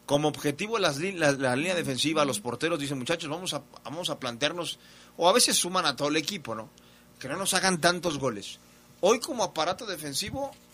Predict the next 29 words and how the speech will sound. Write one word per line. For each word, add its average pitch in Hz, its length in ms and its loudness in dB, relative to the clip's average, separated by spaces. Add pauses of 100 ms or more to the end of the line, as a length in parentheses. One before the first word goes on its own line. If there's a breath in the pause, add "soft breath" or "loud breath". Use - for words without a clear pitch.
(220)
el 135 140 0
equipo, 151 480 -2 (140)
voy 156 140 -2
a 202 60 0
sumarlos 147 380 -2
a 135 80 -4
todos, 104 280 -8
¿no? 123 180 -6 (140)
Para 113 160 -2
no 127 180 -4
decir 131 260 -6
que, 113 220 -4 (180)
"Ay, 143 120 0
¿a 135 60 0
poco 147 200 -6
los 131 120 -4
defensas 135 360 -6
hacen 139 220 -6
sus 110 200 -8
guisados 123 440 0
y 110 40 -8
los 104 120 -6
def-, 107 200 -8
los 110 140 -8
delanteros 107 340 -6
hacen 123 160 -8
los 107 100 -8
suyos?". 110 200 -8
No. 127 160 -4